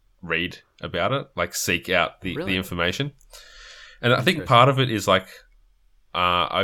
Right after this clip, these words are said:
Speaker 1: want to know, like, sometimes the early reports are completely misleading or they make it look like it's gonna be worse than it really is. And then,
Speaker 2: Mm.
Speaker 1: and then a part of it is, like, my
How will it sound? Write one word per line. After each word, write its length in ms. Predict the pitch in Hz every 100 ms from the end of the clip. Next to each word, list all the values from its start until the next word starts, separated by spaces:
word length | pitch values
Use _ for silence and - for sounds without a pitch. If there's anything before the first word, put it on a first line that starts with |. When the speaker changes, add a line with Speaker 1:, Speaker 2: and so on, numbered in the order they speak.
| 95
Speaker 1:
want 300 | 95 95 90
to 420 | - 98 90 87 87 _ _ - _ _ _ _ _ _ _ _ _ _
know, 540 | 95 95 90 87 87 87
like, 180 | 90 -
sometimes 480 | 127 127 107 - - _ -
the 180 | 101 -
early 280 | 95 98 95
reports 500 | 92 - 90 - 95
are 120 | 82 - _ _ _ _
completely 720 | - 90 95 92 90 87 85
misleading 760 | 85 87 - 92 90 90 90 90
or 400 | - 82 85 82 - - - - -
they 220 | - 90
make 300 | 87 90 90
it 80 | 95
look 160 | 95 -
like 100 | 85
it's 100 | 80
gonna 140 | 95
be 100 | 87
worse 320 | 82 85 82 -
than 100 | 80
it 60 |
really 240 | - 82 82
is. 280 | 110 123 - - - - - _
And 120 | - 113
then, 160 | 127
Speaker 2:
Mm. 40 | 120
Speaker 1:
and 80 | 147
then 80 |
a 60 | 151
part 260 | 123 113 123
of 100 | 120
it 80 |
is, 140 | 98 95
like, 220 | 87 - - - _ _ _ _ _ _
my 300 | 101 98